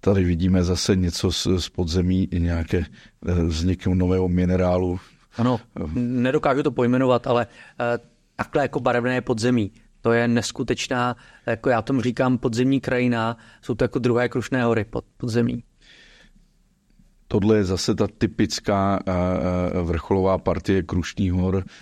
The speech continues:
Speaker 1: to znamená říčky často zbarvené, eh, do oranžová, s, právě vodou z rašelinišť.
Speaker 2: Mhm. Plná huminových a f-,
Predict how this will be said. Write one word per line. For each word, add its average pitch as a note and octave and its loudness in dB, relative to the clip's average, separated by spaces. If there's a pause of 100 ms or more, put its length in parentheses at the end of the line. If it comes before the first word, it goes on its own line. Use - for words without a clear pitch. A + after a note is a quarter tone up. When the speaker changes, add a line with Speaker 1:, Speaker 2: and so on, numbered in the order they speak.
(200)
Speaker 1:
to F2 -2
znamená F2+ 0 (320)
říčky F2+ 0
často G2 0
zbarvené, F2+ 0 (260)
eh, F#2 -2
do E2 -2
oranžová, F#2 0
s, - -12 (160)
právě F2 0
vodou F2+ 0
z E2+ -2
rašelinišť. F#2+ 0
Speaker 2:
Mhm. A#2+ -2 (680)
Plná A#2+ 2
huminových B2 0
a C3 0
f-, - -12